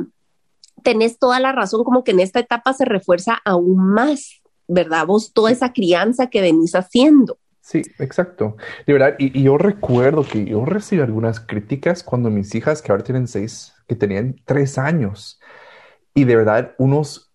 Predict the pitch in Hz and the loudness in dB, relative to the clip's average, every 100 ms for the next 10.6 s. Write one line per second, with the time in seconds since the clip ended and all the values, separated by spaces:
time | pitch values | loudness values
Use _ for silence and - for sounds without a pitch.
0 | _ - - 123 120 123 156 - 135 110 | _ -16 -8 -2 0 0 -2 -2 0 0
1 | 113 123 143 147 - 139 139 135 - 117 | 0 0 0 0 0 0 0 -2 -4 0
2 | 156 127 101 - 123 135 139 120 117 139 | 2 2 -2 -4 0 2 0 0 0 0
3 | 135 117 117 - - - 151 151 - - | 0 -2 -4 -8 -8 -4 -4 -4 -10 -14
4 | - 190 185 180 185 269 - 208 247 240 | -4 0 2 4 2 2 0 2 4 4
5 | 262 330 240 - 269 226 170 180 - - | 4 2 0 0 0 0 -2 -6 -14 -20
6 | - _ _ 208 196 214 220 311 220 233 | -20 _ _ -2 2 2 2 2 2 2
7 | 302 294 277 269 247 262 254 247 190 170 | 2 2 2 2 2 2 0 -2 -4 -2
8 | 233 202 165 170 196 185 - 143 135 131 | 0 2 0 -2 -4 -4 -2 0 0 -2
9 | - - - - - - 247 - 156 147 | -6 -16 -14 -12 -12 -4 0 2 2 2
10 | - 165 202 135 - 107 | 0 0 0 -2 -2 -6